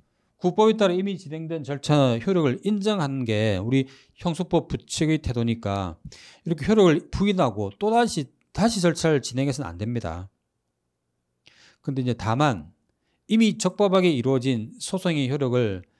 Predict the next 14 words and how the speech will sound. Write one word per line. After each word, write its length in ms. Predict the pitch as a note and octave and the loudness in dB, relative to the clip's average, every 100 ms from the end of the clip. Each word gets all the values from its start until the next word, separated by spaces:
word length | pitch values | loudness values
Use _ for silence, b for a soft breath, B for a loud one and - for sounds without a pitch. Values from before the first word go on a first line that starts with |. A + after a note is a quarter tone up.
| _ _ - | _ _ -12
에, 100 | F2+ | -10
부정하지 520 | - D#3 F3 D#3+ C#3 | -6 -2 0 0 0
않는 300 | G#2 G2 A2+ | -4 -4 -6
범위, 280 | G#2 F2+ F#2 | -8 -10 -12
그, 220 | - A#2+ - | -14 -16 -16
저, 160 | B2+ - | -16 -8
인정하는 360 | F#3 F#3 F3 | -4 0 0
범위 180 | A#2+ A#2+ | -2 -4
내에서 500 | B2+ A#2+ E3 G#3+ A3+ _ - | -4 -4 -4 -4 -6 _ -20
어때요? 280 | - A#2 F2 _ _ _ _ _ | -10 -8 -8 _ _ _ _ _
나머지 500 | - C#3 B3 C#4+ C#4 | -2 4 4 4 2
절차는, 760 | G3+ F3 F3 E3+ G#3+ C#4+ C4 A3+ _ _ _ _ - | 2 0 -4 -2 0 0 -4 -14 _ _ _ _ -18
어, 140 | F#2+ | -12
신법을 760 | F2+ A3+ F#3 D#3+ D3 G3 C4 | -4 -4 -2 -2 2 4 2